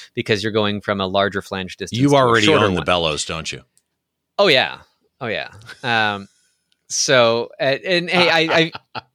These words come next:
Speaker 1: I've even done some videos. Uh, as I said, I, I've used the projector lenses in, in with the bellows, and that worked quite nicely.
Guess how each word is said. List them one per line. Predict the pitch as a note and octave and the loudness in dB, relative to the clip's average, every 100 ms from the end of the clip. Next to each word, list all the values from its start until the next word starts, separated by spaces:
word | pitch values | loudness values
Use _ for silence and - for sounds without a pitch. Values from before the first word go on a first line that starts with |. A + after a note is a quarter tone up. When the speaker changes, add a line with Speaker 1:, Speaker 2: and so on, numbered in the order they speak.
| _ E3 | _ -2
Speaker 1:
I've | |
even | E3+ A3+ F#3 | 0 0 2
done | F#3 F#3 | 2 2
some | E3+ C#3 | -4 -2
videos. | B2+ D#3+ C3 G2 F2+ E2 - - | 0 4 2 2 -4 -10 -12 -8
Uh, | B2 G#2 G2+ B2+ | -4 -2 -2 0
as | C#3 D3 D3+ | 0 2 2
I | F#3 | 2
said, | F3 A#2+ | 2 2
I, | A#2 | 2
I've | C3+ | 2
used | C3+ C#3 | 0 0
the | C3 | -2
projector | C3+ B2+ D3 C3+ A#2 | 0 0 0 0 -2
lenses | A2 A2+ A2 G#2 G2+ | 0 0 0 -2 -2
in, | G#2+ A2 | -2 -4
in | C3+ G#2+ | -6 -6
with | G#2 | -6
the | G2+ | -2
bellows, | G#2 G2+ G2 G2 | 0 2 0 -2
and | A2 C3 | -4 -2
that | A2+ G#2+ | -2 0
worked | B2+ B2+ - | 0 -2 -4
quite | - A2+ - | -2 -2 0
nicely. | C3 - F#2+ | -2 0 -2